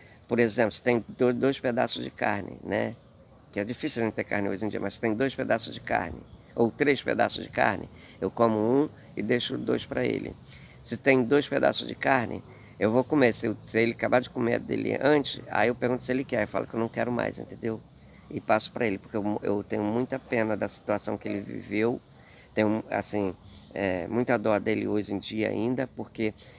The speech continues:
eu queria, porque ele vê as pessoas assim, ó, namorando, casando, sabe? Igual o nosso irmão mais novo casou, né? E é o sonho dele namorar, casar, ter filhos, entendeu? E isso me dói, porque quando ele se aproxima das meninas, as meninas percebem que ele tem problema e se afasta dele.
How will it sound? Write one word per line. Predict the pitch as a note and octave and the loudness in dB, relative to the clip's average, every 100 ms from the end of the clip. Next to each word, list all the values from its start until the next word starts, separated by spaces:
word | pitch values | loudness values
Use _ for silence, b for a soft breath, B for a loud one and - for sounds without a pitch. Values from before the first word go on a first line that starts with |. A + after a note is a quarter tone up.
| B | B
eu | F#2+ | -6
queria, | - G#2+ A2+ A2+ - B B | -4 0 2 2 -2 B B
porque | - A2+ | -4 2
ele | A#2 B2+ | 4 4
vê | G2+ G2+ B2+ | 0 0 2
as | A2+ - | 2 0
pessoas | - - A2 G2+ | -6 -6 -4 -4
assim, | G2 - G2+ | -4 -4 -4
ó, | F2+ - B | -4 -10 B
namorando, | - G#2+ A#2 A2 A2 A2+ A2 G2+ G#2+ - - | 0 2 4 4 2 2 2 0 -6 -10 -8
casando, | - G#2+ F2 - A2 A2+ G#2 | 0 0 0 -2 0 2 0
sabe? | - A2 F2+ E2+ - | -2 0 0 -2 -6
Igual | F2+ G#2 | 0 2
o | |
nosso | G#2 G#2+ - | 2 -2 -4
irmão | F#2+ G#2 | -2 0
mais | G2 G2 | 0 -2
novo | G#2+ G2+ | -4 -4
casou, | G2 F#2+ A2 A#2+ | -6 -4 -2 0
né? | G#2+ G#2+ - B B B B B B B | 0 -4 -8 B B B B B B B
E | A2 A2+ A2 | -2 2 4
é | A#2+ | 4
o | |
sonho | A2+ - B2 C#3+ | 2 0 2 2
dele | C3+ A2 G#2 | 4 2 2
namorar, | G#2 G2+ G2+ A2 A#2 | 2 2 2 2 0
casar, | - F#2 F#2 - A2 | -2 -6 -4 0 0
ter | - F#2 | 0 -6
filhos, | - - A#2 A#2+ G#2+ | -8 -4 -2 -2 -4
entendeu? | A2+ F#2+ F#2+ A2+ A2 - B B B | -6 -6 -4 -2 -4 -6 B B B
E | B A#2 | B 0
isso | - B2+ | 2 2
me | C#3 | 2
dói, | A#2+ G#2+ | 2 0
porque | G2 - - | 0 -8 -6
quando | B2+ B2 | 0 0
ele | B2 | 0
se | A#2 | -2
aproxima | G#2+ A2+ C#3 G#2+ | -4 -6 -6 -4
das | G#2 | -4
meninas, | G2 F#2+ C3 B2+ G#2 | -4 0 2 2 0
as | |
meninas | G#2 A2 A2+ A2+ | -2 -2 -2 -2
percebem | A2+ G#2 G#2 | -4 -4 -6
que | A#2 | -6
ele | A2+ | -6
tem | G#2 | -6
problema | A2 A2 B2 B2+ | -6 -4 -2 -2
e | |
se | A2+ | -4
afasta | A2+ - A2 - | -6 -4 -6 -4
dele. | A#2 A#2+ - | -8 -8 -10